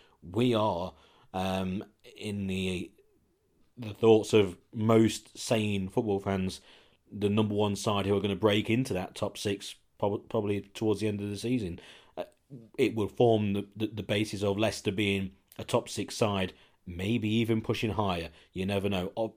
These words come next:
now at the moment, they're in third. Early days, fourteen points from the seven games. Um, what I think we should start with then, Rob,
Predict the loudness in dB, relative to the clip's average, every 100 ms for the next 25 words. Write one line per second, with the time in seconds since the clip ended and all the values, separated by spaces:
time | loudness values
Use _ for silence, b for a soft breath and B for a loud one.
0 | -6 0 2 2 0 2 4 4 2 -2
1 | -4 -2 2 2 0 _ _ _ _ _
2 | _ -14 -2 0 2 2 0 0 -2 0
3 | 0 0 0 2 2 -2 -14 b b b
4 | b b b -2 4 4 4 -2 -6 -8
5 | -2 0 0 -2 0 0 -2 -6 -10 -14
6 | -8 0 2 2 -2 -8 _ _ _ _
7 | _ _ -8 -2 0 2 2 2 2 -2
8 | -4 -2 2 2 2 -6 -10 -8 -8 -8